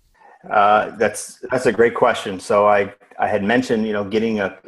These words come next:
getting a coach and, and, and checking the ego aside and saying, "Hey, I'm not the smartest person in the room. I don't have all the answers, and I've only gotten where I'm at, and I'm, and I'm limited to where I can go."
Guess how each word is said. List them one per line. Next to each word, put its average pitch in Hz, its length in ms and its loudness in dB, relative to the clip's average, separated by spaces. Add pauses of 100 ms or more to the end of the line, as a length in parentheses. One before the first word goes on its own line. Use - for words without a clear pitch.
getting 113 220 -4
a 98 40 -2
coach 113 400 0
and, 101 180 -6
and, 98 280 -10
and 107 180 -10
checking 123 360 -2
the 101 80 -4
ego 113 380 2
aside 107 500 2
and 95 100 -8
saying, 95 220 -4
"Hey, 104 180 2
I'm 110 200 0
not 110 260 0
the 92 60 -4
smartest 95 420 -2
person 101 280 -2
in 92 100 -6
the 90 80 -6
room. 95 280 -4
I 101 120 4
don't 117 160 0
have 95 180 0
all 95 140 2
the 95 180 -4
answers, 95 540 -4
and 95 120 -4
I've 92 120 -2
only 110 180 2
gotten 101 480 -2 (100)
where 107 240 2
I'm 98 160 2
at, 110 280 2 (120)
and 101 80 -8
I'm, 98 160 -8 (140)
and 98 80 -6
I'm 92 180 -4
limited 113 360 2
to 104 100 -4
where 101 240 2
I 98 80 2 (100)
can 90 120 -20
go." 139 340 4